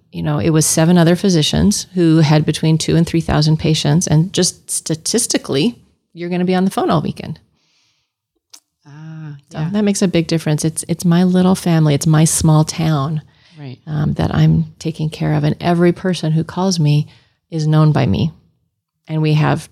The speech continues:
Speaker 1: trust, and, you know, I can, I can picture their face, and I can picture their problem list. And,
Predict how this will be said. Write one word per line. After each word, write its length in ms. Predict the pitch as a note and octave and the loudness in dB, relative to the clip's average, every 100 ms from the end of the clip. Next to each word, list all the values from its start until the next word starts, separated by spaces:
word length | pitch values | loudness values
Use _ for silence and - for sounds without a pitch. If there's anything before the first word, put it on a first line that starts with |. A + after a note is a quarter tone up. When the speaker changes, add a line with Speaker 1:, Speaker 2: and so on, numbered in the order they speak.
| _ | _
Speaker 1:
trust, 520 | - F#3+ E3 - - - | -6 -4 -2 -6 -8 -12
and, 500 | D3 C#3 C3 B2 - - _ _ _ | -8 -6 -6 -8 -10 -16 _ _ _
you 100 | - | -20
know, 120 | - - | -20 -18
I 60 | - | -18
can, 300 | - C#3 D#3+ _ _ _ _ - | -14 -16 -16 _ _ _ _ -18
I 40 | |
can 120 | C#3+ | -16
picture 300 | - D3+ - | -12 -10 -8
their 140 | D#3+ D#3 | -6 -6
face, 360 | - A3+ A3 | 0 0 2
and 100 | D#3 | 0
I 60 | D3 | -2
can 120 | - | -4
picture 280 | - - - | -8 -8 -6
their 100 | - | -6
problem 460 | - - G3 F#3+ F3+ | -6 -2 0 4 4
list. 360 | E3 E3+ - - | 4 2 -2 -6
And, 180 | D3 | -8